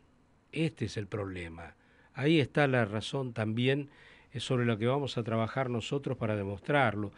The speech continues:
Porque en el norte de, de, de Santa Cruz, límite con Chubut, hay una cuenca petrolífera extraordinaria, ¿cierto? Y allí los pueblos,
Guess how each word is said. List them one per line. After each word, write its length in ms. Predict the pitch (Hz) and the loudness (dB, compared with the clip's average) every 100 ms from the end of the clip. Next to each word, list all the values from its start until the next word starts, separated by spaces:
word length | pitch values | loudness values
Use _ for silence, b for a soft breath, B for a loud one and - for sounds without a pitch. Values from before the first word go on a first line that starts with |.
| B B B | B B B
Porque 240 | 143 120 | 0 4
en 60 | 139 | 4
el 180 | 147 | 6
norte 540 | 196 277 240 - 131 117 | 6 4 2 2 2 4
de, 400 | 113 117 113 110 | 4 4 4 2
de, 300 | 113 113 113 | 2 2 2
de 140 | 110 | 0
Santa 340 | 110 131 117 131 | -2 -2 -2 -2
Cruz, 260 | 165 185 117 | 0 0 2
límite 440 | 156 151 117 117 | 0 -2 -2 -4
con 760 | - 151 156 120 110 104 101 107 | 0 0 2 0 0 -4 -10 -10
Chubut, 460 | - 131 113 110 - b b | -4 0 0 -2 -6 b b
hay 140 | b 269 | b 0
una 140 | 175 | 0
cuenca 520 | 127 202 180 - 120 | 2 0 0 -2 -2
petrolífera 880 | - 120 123 127 175 147 151 143 139 - | 0 0 2 2 0 -2 0 -2 -4 -8
extraordinaria, 920 | 120 - 117 107 123 214 160 95 80 | -8 -2 0 2 4 6 4 2 -8
¿cierto? 420 | - 135 - - _ B B B B B | -10 -10 -10 -20 _ B B B B B
Y 920 | 160 165 160 156 151 147 139 123 123 _ _ _ _ | 4 6 8 8 6 6 4 2 -2 _ _ _ _
allí 600 | - 151 226 247 220 233 - - | 0 4 6 8 6 4 -4 -4
los 220 | 151 147 | 0 2
pueblos, 720 | - 208 190 160 175 175 - | 4 6 8 8 6 2 -8